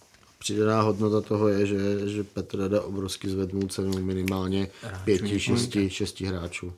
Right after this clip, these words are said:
Speaker 2: Což je,
Speaker 1: Jablonce.
Speaker 2: což je přesně tak, no. Ale jako já jsem opravdu nečekal, že, eh,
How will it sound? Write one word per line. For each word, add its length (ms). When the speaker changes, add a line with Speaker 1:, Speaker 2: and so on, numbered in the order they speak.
Speaker 2:
Což 240
je, 100
Speaker 1:
Jablonce. 240
Speaker 2:
což 160
je 60
přesně 280
tak, 320
no. 80
Ale 140
jako 200
já 80
jsem 160
opravdu 280
nečekal, 360
že, 160
eh, 40